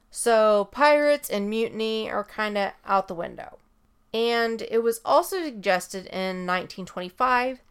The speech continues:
that Briggs himself killed everyone on board in a fit of religious mania and then killed himself. There's no evidence to support that it, anyone was killed. They didn't find these big, huge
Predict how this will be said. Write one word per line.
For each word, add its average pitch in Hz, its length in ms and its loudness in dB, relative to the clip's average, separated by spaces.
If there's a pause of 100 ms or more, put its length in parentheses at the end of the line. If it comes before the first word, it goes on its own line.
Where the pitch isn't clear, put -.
(360)
that 165 240 0
Briggs 196 300 0
himself 247 760 0 (460)
killed - 340 -2
everyone 330 560 4
on 320 240 8
board 285 440 4
in 180 120 0
a 185 60 0
fit 220 240 -2
of 185 160 -4
religious 185 640 0
mania 220 540 -2 (280)
and 175 160 -6
then 160 140 -6
killed 214 280 0
himself. 190 600 -4 (840)
There's 170 220 -10
no 254 300 4
evidence 285 480 4
to 233 100 -2
support 214 680 -4
that 196 420 2
it, - 280 -2 (560)
anyone 254 480 4
was 175 160 -2
killed. - 500 -4 (640)
They 190 200 2
didn't 214 280 -4
find 214 380 2
these 196 160 -4
big, 196 260 -2
huge 202 380 -10